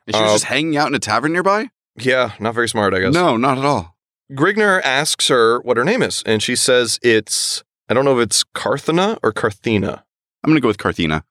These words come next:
Speaker 2: Okay, so, uh, her name is Carthena, uh, and then she asks what his name is. But the way, okay, God,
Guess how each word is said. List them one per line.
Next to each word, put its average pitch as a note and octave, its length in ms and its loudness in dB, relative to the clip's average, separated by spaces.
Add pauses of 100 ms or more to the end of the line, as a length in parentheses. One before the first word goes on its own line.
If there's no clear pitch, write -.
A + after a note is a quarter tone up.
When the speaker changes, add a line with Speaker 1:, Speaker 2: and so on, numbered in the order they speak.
(220)
Speaker 2:
Okay, - 200 -4
so, F#2 220 0
uh, G#2+ 180 0
her C3+ 120 2
name D#3 160 2
is E3+ 100 0
Carthena, A2 600 -4 (260)
uh, A2+ 280 2
and B2+ 140 0
then C3 80 0
she B2+ 240 0
asks A#2 300 -2
what G#2 200 -2 (220)
his B3+ 240 -2
name G#3+ 320 -2
is. - 260 -10 (640)
But D3 120 2
the D3+ 80 2
way, G#3+ 400 0
okay, F3 240 -8
God, F#2+ 280 -8